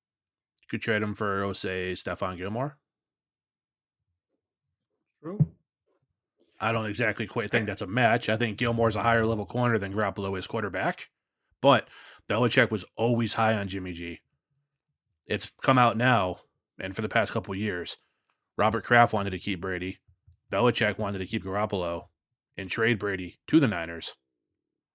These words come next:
Speaker 1: And he could have a chance to get his boy back in his prime when Belichick still has years left to coach and see what he could do with him. Uh, I know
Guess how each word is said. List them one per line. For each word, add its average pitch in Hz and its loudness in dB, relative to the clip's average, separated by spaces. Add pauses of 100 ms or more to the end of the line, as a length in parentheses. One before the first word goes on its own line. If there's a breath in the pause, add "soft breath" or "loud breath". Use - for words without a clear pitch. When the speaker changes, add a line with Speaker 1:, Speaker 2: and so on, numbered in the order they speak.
(840)
Speaker 1:
And 95 -4 (600)
he 113 -4
could 123 2
have 113 4
a 107 -2
chance 117 0
to 101 -8
get 113 0
his 113 0
boy 127 6
back 92 -2 (100)
in 104 -4
his 110 -2
prime 101 4 (1120)
when 104 -4
Belichick 110 0
still 113 -2
has 107 2
years 113 0
left 113 -2
to 104 -8
coach 98 0 (560)
and 101 -6
see 123 -2
what 113 0
he 107 0
could 107 -4
do 127 6
with 107 4
him. 92 -8 (2000)
Uh, 104 0 (320 loud breath)
I 113 0
know 131 6